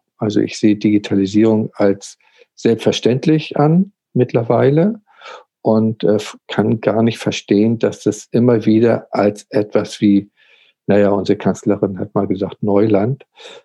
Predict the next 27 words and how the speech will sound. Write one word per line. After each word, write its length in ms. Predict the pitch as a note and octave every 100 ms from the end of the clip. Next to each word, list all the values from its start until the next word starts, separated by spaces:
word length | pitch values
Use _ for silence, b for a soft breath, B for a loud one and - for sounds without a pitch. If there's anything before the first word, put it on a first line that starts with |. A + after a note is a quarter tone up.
| -
äh, 200 | G2+ -
immer 260 | A#2 A#2 G#2
wieder 220 | G#2+ G2+
so 100 | G2+
ein 120 | G2
bisschen 320 | A2 - G#2
als 240 | - G2 -
Neuland 440 | F#2+ G#2 G#2+ G#2
gesehen 460 | - E2 F2 E2 -
wird. 180 | - -
Ich 160 | -
sehe, 260 | - C3+ E3
dass 220 | D#3 A2
ganz 200 | - A#2+
viel 140 | - A2
passiert, 580 | - - C3+ A#2+ A2+ B B B B B -
aber 420 | G#2+ G#2 G2+ -
ich 640 | - - - - - - - -
weiß 300 | G2+ A#2+ -
auch 180 | A2
nicht, 260 | A2 G2 -
was 180 | G#2 -
sich 200 | G#2 -
über 260 | G2+ G2+
die 140 | G2+ G2+
Pandemie 520 | - G2+ G2 G2 G2+
hinaus 640 | F2 F#2+ G2 G2+ G2 -